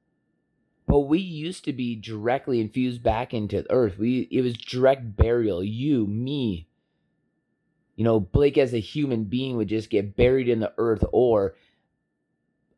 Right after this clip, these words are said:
I would just, with the sands of time, decay upon the earth's soil.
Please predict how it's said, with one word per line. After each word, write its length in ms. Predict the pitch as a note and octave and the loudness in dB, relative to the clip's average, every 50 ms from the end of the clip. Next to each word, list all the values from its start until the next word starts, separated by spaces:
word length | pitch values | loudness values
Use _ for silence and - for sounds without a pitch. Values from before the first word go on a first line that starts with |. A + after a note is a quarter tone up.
| - | -2
I 120 | - A#2 A#2+ | 2 4 4
would 120 | B2 A#2 | 4 4
just, 200 | G#2+ A#2+ A2+ - | 2 0 0 0
with 160 | A#2+ B2 A#2+ | -2 -2 0
the 100 | - A2+ | 0 -2
sands 500 | G#2+ - - - B2+ A#2+ B2+ C3 C3 A#2 | -2 -2 -2 2 2 2 2 2 0 -2
of 120 | A2+ G2 - | -4 -6 -6
time, 480 | - - A2+ A#2 B2 B2 A#2+ A#2+ A#2 | -8 -4 -2 -2 0 0 -2 -4 -6
decay 720 | G2+ - A2+ G2+ - - A#2 A#2 A#2 A#2 A2 G#2+ G2+ F#2 - _ _ _ _ _ _ _ - | -6 -6 -8 -8 -6 -4 0 2 4 4 4 4 2 0 -4 _ _ _ _ _ _ _ -8
upon 380 | G#2 G#2 - - A#2+ A#2+ A#2 A#2 | -4 0 0 0 0 0 -10 -10
the 80 | A2 | -10
earth's 280 | - F#2 G#2+ G2+ F2+ - | -8 -8 -8 -8 -10 -14
soil. 600 | - - - B2 A#2+ B2 A#2 F#2+ D2+ D2+ F2 - | -18 -10 -6 -4 -2 -2 -2 -4 -4 -10 -14 -20